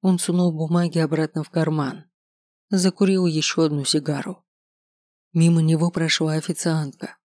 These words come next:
виляя бедрами, придерживая стеклянный поднос с пустыми бокалами. Ник схватил ее за руку. «Детка,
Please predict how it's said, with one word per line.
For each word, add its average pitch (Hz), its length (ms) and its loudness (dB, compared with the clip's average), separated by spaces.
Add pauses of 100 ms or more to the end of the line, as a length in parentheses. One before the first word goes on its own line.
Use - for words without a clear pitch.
(120)
виляя 160 460 2
бедрами, 160 640 -2 (300)
придерживая 165 640 0
стеклянный 165 520 0
поднос 156 400 -2
с - 40 -6
пустыми 156 400 -4
бокалами. 147 760 -6 (760)
Ник 175 300 0
схватил 160 480 -2
ее 156 180 -2
за 147 240 -4
руку. - 400 -12 (1080)
«Детка, - 580 -2